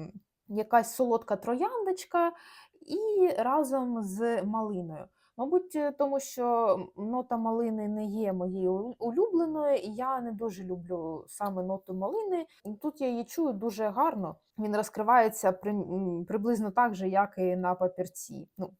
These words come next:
ніяк. <laughs> Він звучить однаково з першої хвилини до останньої. Він на моїй шкірі ніяк не розкривається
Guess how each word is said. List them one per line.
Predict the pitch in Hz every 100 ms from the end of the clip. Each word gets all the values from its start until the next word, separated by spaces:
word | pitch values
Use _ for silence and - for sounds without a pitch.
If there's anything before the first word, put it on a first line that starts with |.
| _ -
ніяк. | 220 160 - - -
<laughs> | - -
Він | 208 240
звучить | 226 240 233 214
однаково | 208 240 415 381 285 294 294 - - -
з | -
першої | - 233 - 214
хвилини | 220 226 220
до | 202 202
останньої. | 208 - 359 403 359 320 311 311 _ _
Він | 196 220 233 226
на |
моїй | 220 240 240
шкірі | 240 - 226
ніяк | 214 226 226 226
не | 214
розкривається | 208 - - 208 294 370 311 - 269